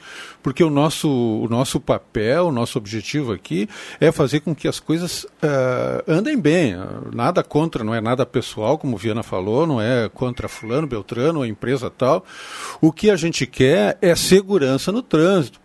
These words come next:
Porque a gente tem muitos amigos, a, a gente ama a nossa comunidade aqui e a gente quer que as pessoas andem com segurança, porque, pô, um buraco no meio do asfalto,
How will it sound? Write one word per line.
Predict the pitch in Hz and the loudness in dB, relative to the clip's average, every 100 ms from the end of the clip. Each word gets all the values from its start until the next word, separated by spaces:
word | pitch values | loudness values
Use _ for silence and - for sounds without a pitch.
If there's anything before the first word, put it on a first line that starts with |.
| - | -8
Porque | - | -4
a | |
gente | 110 160 - | -2 -4 0
tem | 151 | 0
muitos | 120 120 165 214 180 | 2 4 4 2 -2
amigos, | 135 101 117 180 190 151 | -2 0 0 -2 -6 -4
a, | 131 113 104 104 117 | -4 -2 -2 -2 -2
a | 98 | -2
gente | 123 131 - | -2 -4 0
ama | 117 127 156 202 | 2 4 4 4
a | |
nossa | 120 131 - | 4 2 0
comunidade | - 110 98 98 113 151 | -6 -6 -4 0 0 0
aqui | 110 - 123 170 - - - - | -4 -6 -2 -2 -4 -14 -16 -6
e | - 143 | 2 4
a | |
gente | 131 143 147 185 | 4 2 0 0
quer | 139 123 | 2 2
que | - | 0
as | - | 0
pessoas | 190 - 143 160 - - | -2 0 0 -2 0 2
andem | 170 185 214 240 262 262 - | 4 4 4 2 0 -2 4
com | 151 185 | 4 4
segurança, | - 269 320 240 165 - 104 | 0 0 2 2 2 0 -4
porque, | - 110 107 - 117 101 92 | -4 -4 -4 -2 0 0 -2
pô, | - | -2
um | 143 107 | -2 0
buraco | 117 135 143 185 160 | 2 2 2 2 0
no | |
meio | 135 127 156 | 2 2 2
do | 147 | 2
asfalto, | 123 - - 127 202 | 0 0 0 2 0